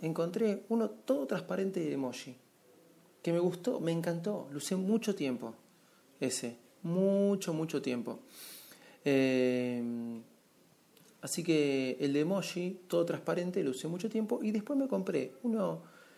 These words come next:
bien delgado, que no cubría la parte de adelante ni de atrás, de arriba y de abajo, o sea, de, del botón, eh, de prendido apagado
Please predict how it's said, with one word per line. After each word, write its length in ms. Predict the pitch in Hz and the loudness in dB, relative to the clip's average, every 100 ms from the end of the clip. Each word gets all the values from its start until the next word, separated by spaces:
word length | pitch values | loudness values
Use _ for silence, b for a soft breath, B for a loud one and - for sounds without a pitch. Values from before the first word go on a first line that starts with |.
| B | B
bien 280 | 160 226 294 | 2 4 4
delgado, 460 | 262 208 170 127 127 | 4 6 6 4 2
que 80 | |
no 140 | 151 190 | 0 0
cubría 260 | 190 175 | 2 4
la 140 | 151 131 | 2 2
parte 520 | 165 - 127 117 - | 0 0 -2 -2 -4
de 80 | - | 0
adelante 460 | 127 135 143 120 120 | 2 4 4 2 -4
ni 120 | 123 | -2
de 100 | 127 | 0
atrás, 420 | 135 151 131 - - - | 0 -2 -4 -8 -8 0
de 120 | 139 | 4
arriba 440 | 135 151 160 123 | 4 6 4 4
y 60 | 127 | 6
de 80 | 143 | 6
abajo, 340 | 160 131 135 | 4 2 -2
o 60 | 135 | -4
sea, 200 | - 123 | -4 -2
de, 240 | 120 117 - B B B - | -2 -2 -6 B B B -6
del 180 | 127 127 | 2 4
botón, 640 | 139 139 135 131 127 127 - B B B B - _ _ - | 4 4 2 0 -2 -6 -12 B B B B -20 _ _ -4
eh, 240 | 127 120 | 0 0
de 100 | 120 | 0
prendido 360 | 127 135 160 170 | 2 2 6 6
apagado 580 | 156 147 151 123 117 | 8 6 4 2 0